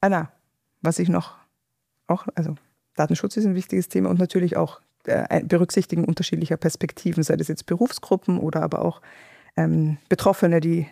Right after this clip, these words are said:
aktiv im Projekt mit involviert sind, ne, und einbezogen werden auf unterschiedlichen Stadien und Ebenen der Studienplanung.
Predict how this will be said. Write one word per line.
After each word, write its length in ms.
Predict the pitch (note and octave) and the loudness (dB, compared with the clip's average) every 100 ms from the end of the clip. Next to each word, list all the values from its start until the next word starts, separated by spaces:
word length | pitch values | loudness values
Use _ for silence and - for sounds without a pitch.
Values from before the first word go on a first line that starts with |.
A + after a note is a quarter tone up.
| - | -4
aktiv 500 | - - - E3 - | -6 -6 -4 -4 0
im 160 | E3 | 0
Projekt 440 | D#3+ D#3+ - - - | 0 -2 -2 -4 -2
mit 180 | F3+ - | 0 2
involviert 500 | D#3 D#3 D3+ D#3 - | 2 2 0 -4 -4
sind, 340 | - D3+ D3+ | -4 -4 0
ne, 120 | F3+ E3+ | 0 2
und 140 | E3 | 2
einbezogen 480 | E3 E3 - D#3+ D#3+ | 0 0 -2 -2 0
werden 200 | D#3 D#3 | 0 -2
auf 120 | - | -2
unterschiedlichen 520 | E3+ E3+ E3+ D#3+ D#3+ | -4 -4 -6 -6 -6
Stadien 400 | D#3+ D3+ D3+ D#3+ | -6 -6 -4 -2
und 120 | D#3 D3 | -4 -4
Ebenen 400 | E3 E3 D#3+ D#3+ - - _ _ _ _ _ _ _ - | -4 -2 -4 -8 -14 -20 _ _ _ _ _ _ _ -4
der 60 | |
Studienplanung. 840 | D3+ F3 E3 D#3+ - E3 D#3+ E3+ | -2 0 2 0 0 -2 0 -2